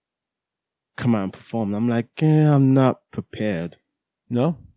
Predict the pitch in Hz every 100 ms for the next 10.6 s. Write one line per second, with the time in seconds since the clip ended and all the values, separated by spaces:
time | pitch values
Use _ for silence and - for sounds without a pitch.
0 | _ _ - 104 113 104 87 92 - 104
1 | 98 95 82 95 90 - 95 98 - _
2 | _ _ _ _ _ _ _ _ _ -
3 | 220 254 - _ _ _ _ - 127 139
4 | - - - 117 - _ _ _ - 104
5 | 104 104 98 92 - 101 - 139 - 135
6 | 143 165 147 127 - 117 95 _ 117 117
7 | 101 95 - - 107 92 85 - 90 85
8 | 80 - _ _ - 104 95 151 131 92
9 | 101 110 92 92 85 - _ - 104 -
10 | 95 104 92 117 110